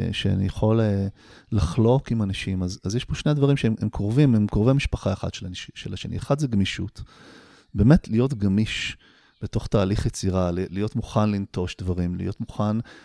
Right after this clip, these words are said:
להסתכל מזווית אחרת על אותו, על אותו סיפור. זה משהו שאני מאוד אוהב לעשות. זאת אומרת, להתחיל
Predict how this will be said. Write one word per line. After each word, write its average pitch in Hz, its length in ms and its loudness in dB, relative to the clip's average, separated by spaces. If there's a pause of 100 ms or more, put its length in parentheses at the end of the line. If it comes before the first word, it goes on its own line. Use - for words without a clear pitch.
(260)
להסתכל 139 840 -6 (260)
מזווית 101 520 -4
אחרת 117 460 -2
על 98 60 0
אותו, 98 240 -2 (220)
על 92 80 0
אותו 107 200 0
סיפור. - 420 0 (140)
זה 101 80 2
משהו 107 180 0
שאני 98 160 2
מאוד 95 240 4
אוהב 95 180 4
לעשות. 90 500 -2
זאת - 120 -20
אומרת, 95 240 -6
להתחיל 127 580 0